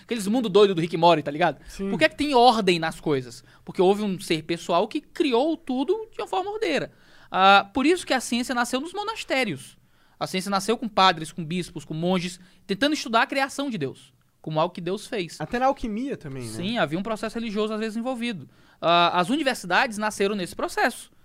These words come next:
Speaker 1: As universidades eram ambientes pra estudar teologia e outras ciências também, com base no mesmo pensamento religioso. A teologia era chamada de a rainha das ciências, pra você ver,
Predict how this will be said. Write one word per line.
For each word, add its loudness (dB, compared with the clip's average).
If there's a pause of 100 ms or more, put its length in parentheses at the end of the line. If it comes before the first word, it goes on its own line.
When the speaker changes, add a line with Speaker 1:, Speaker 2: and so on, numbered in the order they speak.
(280)
Speaker 1:
As -2
universidades 0
eram 2
ambientes -2
pra -6
estudar -2
teologia -2
e -2
outras 2
ciências -6
também, -4
com -4
base 0
no -10
mesmo -8
pensamento -10 (380)
religioso. -2
A -2
teologia 2
era -4
chamada -4
de -4
a -2
rainha -2
das -2
ciências, -8
pra -10
você -8
ver, -10